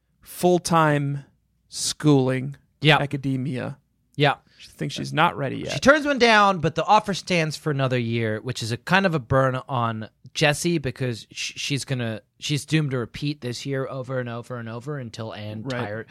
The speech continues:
Speaker 2: tires of her and these other playthings, uh, in the Babysitter's Club and moves on to writing the Doll People series.
Speaker 1: Right.
Speaker 2: Um, so Jessie's like, "Oh, well, what's, what's deferring one more year, uh, gonna matter
Speaker 1: She had
Speaker 2: since I'm
Speaker 1: she had a
Speaker 2: accepted?"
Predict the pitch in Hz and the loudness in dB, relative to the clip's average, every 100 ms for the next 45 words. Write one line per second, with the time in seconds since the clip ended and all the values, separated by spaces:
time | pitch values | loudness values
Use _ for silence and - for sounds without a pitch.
0 | - - - - 127 127 120 110 - 117 | -18 -20 -8 2 2 2 -2 -6 -8 -8
1 | 113 110 113 110 110 110 - - 110 107 | -8 -8 -8 -8 -8 -8 -8 -10 -10 -12
2 | - 123 127 - _ _ _ 127 120 120 | -12 -12 -12 -14 _ _ _ -6 -4 -4
3 | 117 117 120 117 143 135 - - 147 139 | -4 -4 -6 -8 -8 -8 -10 -6 -4 -4
4 | 123 117 120 107 123 117 110 107 110 107 | -6 -4 -6 -4 -4 -4 -6 -6 -6 -6
5 | 104 98 107 104 104 127 - 127 - 143 | -8 -6 -4 -4 -4 -8 -10 -10 -8 -6
6 | 147 160 - _ - 123 120 120 113 113 | -6 -8 -12 _ -10 -6 -4 -2 -2 -2
7 | 104 - 123 117 113 - - 156 143 143 | -6 -2 0 0 -4 -10 0 0 2 0
8 | 131 120 247 247 202 214 208 214 226 214 | 0 0 4 6 6 6 6 2 -2 -4
9 | - - 160 180 202 - 196 190 208 208 | -4 -10 -2 0 0 -4 -4 0 0 0
10 | 202 185 165 190 190 190 180 190 196 147 | -2 -4 -2 -2 0 0 0 0 2 2
11 | 131 120 _ _ 135 135 135 135 135 160 | 0 -4 _ _ -6 -4 -2 -4 -6 -12
12 | 160 131 143 135 123 123 170 196 139 147 | -16 -6 -4 0 4 6 8 6 4 0
13 | 139 131 - 180 185 202 | 0 0 4 8 8 8